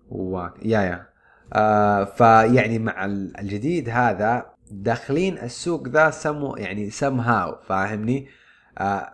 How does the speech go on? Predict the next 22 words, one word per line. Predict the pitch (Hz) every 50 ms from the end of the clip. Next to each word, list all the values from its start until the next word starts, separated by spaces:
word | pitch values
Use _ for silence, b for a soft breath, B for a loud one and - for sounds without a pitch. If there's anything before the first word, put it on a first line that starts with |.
| - -
يمكن | 131 123 127 127 117
مو، | 123 139 151 147
مو | 131 - 131 131 139
حاليًا، | 135 - 143 127 127 127 131 123 120 120 117 101 - -
يمكن | 98 101 - - 107
ما | 113 131 135
هو | 139 135 131
بالتطبيقات | 120 117 113 110 - - 117 - - 120 - 120 117 -
الرسمية | 117 107 107 - - 113 110
اللي | 104 101 95
موجودة، | 92 92 92 95 120 131 127 110 110 107 -
لكن | 92 101 104 - 120 110 104 98 92 -
أعتقد | 92 104 - 139 135 135 123 104 95 92
مع | 95 87
وجود | 90 101 113 117 104
الثيرد | 104 - - - 113 110 104 - -
party | 113 104 101 - - 98 -
أبس | 104 107 113 123 127 123 - b b b b b b b b b b b -
أو | - 92
تطبيقات | 98 98 - - 104 - 113 110
الطرف | 110 104 - 110 104 92
الثالث | 95 - - - 127 123 113 120 139